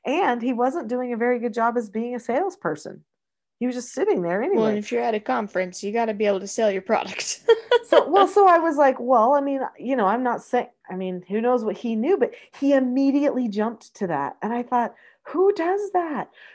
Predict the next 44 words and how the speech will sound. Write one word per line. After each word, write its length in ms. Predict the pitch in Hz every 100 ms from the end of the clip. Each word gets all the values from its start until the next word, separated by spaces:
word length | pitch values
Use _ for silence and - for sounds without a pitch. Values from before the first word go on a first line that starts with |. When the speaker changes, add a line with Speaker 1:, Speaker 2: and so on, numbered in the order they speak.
| _
Speaker 1:
Who 240 | 320 370 381
immediately 520 | 349 311 311 330 311
Speaker 2:
Or, 40 | 302
like, 180 | 320 254
who 100 | -
Speaker 1:
says, 260 | 220 220
Speaker 2:
taught 280 | 214 277 -
him 300 | 254 262 233
to 100 | 202
Speaker 1:
this 200 | 233 330
Speaker 2:
think 120 | 254 269
that 60 |
Speaker 1:
must 240 | 302 311 311
be 160 | 294
Speaker 2:
way? 60 | 285
Speaker 1:
because 420 | 277 - 277 240
of 120 | 247
my 200 | 220 226
gender 520 | 220 - 247 220 170 156
or 220 | - 226
my 160 | 214 208
race 440 | 202 240 202 - -
or 140 | 220
my 140 | 240 226
religion 580 | 208 202 269 220 190 180 - -
or 200 | 233 240
my 320 | 226 220 220 -
economic?" 720 | 262 262 277 254 240 190 180 _ - -
N-, 180 | 214 254
no 140 | 277
one 240 | 311 349 320
would 160 | 330
ever 320 | 302 285 302
know 360 | 294 285 302 339
that. 320 | 220 151 92 -
Either 240 | 240 269
they 160 | 240 226
want 400 | 202 220 262 -
what 160 | 240
you 140 | 226 214
have 160 | 226
to 80 | 208
talk 320 | 196 247 311
about 360 | 320 185 190 269